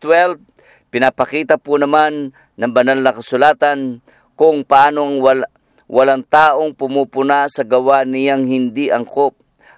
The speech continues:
Kaya ako ay iligtas sa lihim na gawang buktot. Mga kapatid, napakahalaga po na tayo po ay lumalapit sa Panginoon, tayo po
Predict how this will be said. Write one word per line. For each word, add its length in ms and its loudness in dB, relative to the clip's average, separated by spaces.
Kaya 320 2
ako 400 0
ay 240 -4
iligtas 480 -2
sa 120 0
lihim 480 -4
na 80 -2
gawang 400 -2
buktot. 400 -4
Mga 220 -4
kapatid, 360 -4
napakahalaga 680 -2
po 240 -4
na 160 -4
tayo 400 0
po 320 -2
ay 480 -4
lumalapit 840 -2
sa 160 -8
Panginoon, 880 -12
tayo 240 2
po 480 0